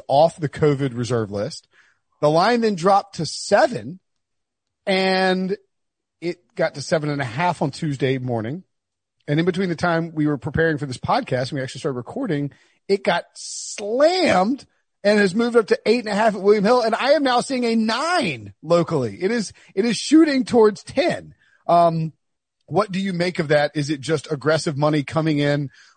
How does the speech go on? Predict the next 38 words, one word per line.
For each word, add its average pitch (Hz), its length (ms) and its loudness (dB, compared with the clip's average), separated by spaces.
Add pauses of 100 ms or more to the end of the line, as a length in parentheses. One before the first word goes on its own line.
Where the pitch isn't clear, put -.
(120)
on 143 420 2
Baltimore, 160 800 2
and 139 720 -2
how 170 200 -2
much 185 180 -2
of 160 80 -6
a 147 60 -2
difference 151 480 -4
in 143 260 -2
twenty 143 400 -4
twenty 151 600 -4 (260)
does, 143 500 4
you 170 100 2
know, 151 80 2
obviously 151 360 -2
seven, 87 460 -2 (120)
key 175 200 -4
number 117 540 -2
with 117 200 -8
touchdowns. 87 640 -8 (240)
Um, 131 420 0
but 156 140 2 (100)
I 139 80 0
think 180 260 0
the, 151 120 -4
nu-, 165 200 4
I 151 100 0
think 196 260 -4
the 160 120 4
value 151 540 0
of 123 100 -2
seven 139 360 0
and 143 120 -2
even 160 140 -2
the 135 80 0
value 135 300 2
of 104 80 -10
three 165 580 0